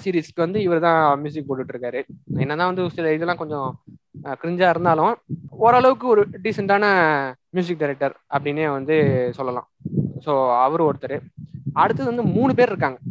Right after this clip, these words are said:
மூணு பேர் வந்து குறிப்பிட்டு சொல்ல வேண்டிய மூணு பேர் இப்போ யங்ஸ்டர்ஸ். அதுல வந்து ஒருத்தர் வந்து பாத்தீங்கன்னா வந்து ஷான் ரோல்டன். ஷான் ரோல்டன் வந்து, அ, நிறைய பேருக்கு வந்து எப்படி தெரிஞ்சிருக்கும்னு தெரியல.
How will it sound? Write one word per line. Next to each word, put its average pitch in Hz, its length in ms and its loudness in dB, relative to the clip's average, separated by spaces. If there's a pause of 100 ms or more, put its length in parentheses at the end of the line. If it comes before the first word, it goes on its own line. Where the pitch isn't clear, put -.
(280)
மூணு 185 320 2
பேர் 196 100 0
வந்து 180 180 -2
குறிப்பிட்டு 196 420 -2
சொல்ல 165 180 2
வேண்டிய 151 220 -2
மூணு 160 200 -4
பேர் 156 160 0
இப்போ 147 420 2
யங்ஸ்டர்ஸ். - 600 -4 (420)
அதுல 165 400 4
வந்து 180 460 2
ஒருத்தர் 185 300 -4
வந்து 180 120 -4
பாத்தீங்கன்னா 156 560 0
வந்து 156 440 -2 (140)
ஷான் 180 160 4
ரோல்டன். 139 400 0 (440)
ஷான் 175 180 4
ரோல்டன் 160 340 2
வந்து, 151 260 -4 (1120)
அ, 135 40 0 (600)
நிறைய 151 240 -2
பேருக்கு 165 240 -4
வந்து 147 320 -4
எப்படி 131 260 -2
தெரிஞ்சிருக்கும்னு 139 500 -6
தெரியல. 127 340 -6